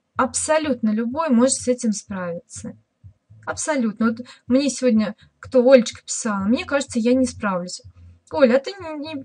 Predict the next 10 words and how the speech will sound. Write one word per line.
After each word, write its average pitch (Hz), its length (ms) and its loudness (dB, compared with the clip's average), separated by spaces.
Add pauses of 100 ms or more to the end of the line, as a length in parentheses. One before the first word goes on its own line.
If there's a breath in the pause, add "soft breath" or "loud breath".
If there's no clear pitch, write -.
(120)
не 294 120 -6
загадывай 311 600 -2
пока, 240 380 -2
ты 233 180 -4
на 247 380 2
первый 269 360 -2
день 339 200 -8
сегодня 240 420 0
в - 80 -12
команде. 220 540 0